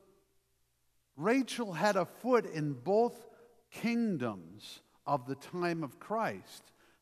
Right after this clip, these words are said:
The northern kingdom, which was now totally gone in Jeremiah's time, or going away, and, and Babylon, where they're now taking away Judah, right? So she represents both kingdoms,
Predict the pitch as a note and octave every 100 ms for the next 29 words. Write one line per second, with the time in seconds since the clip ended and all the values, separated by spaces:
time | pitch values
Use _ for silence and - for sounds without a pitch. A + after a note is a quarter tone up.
0 | - C#3+ F3 G#3 G#3 G3+ F#3 - G3+ F#3+
1 | F#3 E3+ D#3 D3 C3 C#3+ F3+ G3+ D#3+ A2
2 | - - F3+ A3 A3 G#3 D#3 E3 A#2+ G#2
3 | A#2+ B2+ - - - C3 C3 D#3 E3 D#3+
4 | D#3+ D#3+ D3+ C#3+ - D#3+ C3+ B2 B2 B2
5 | G#2+ D#3 F3+ F3 E3 D#3+ D#3+ A#2+ A2+ A#2
6 | - - - D3 D3 - C#3 A#2+ E3+ G3
7 | F#3+ F3+ E3 D3+ D3+ D3+ C#3+ C#3 D3+ D#3+
8 | D#3+ D#3+ E3 D#3 D3+ B2+ C3+ B2+ G#2+ D3+
9 | F#3 A#2 F2 G#2 C#3+ D#3+ D#3 - - -
10 | D3+ - A#3 G#3+ G#3+ G#3 E3+ F3+ F3 C3+
11 | D#3+ G#3 - - A3+ G3+ D3 B2+ -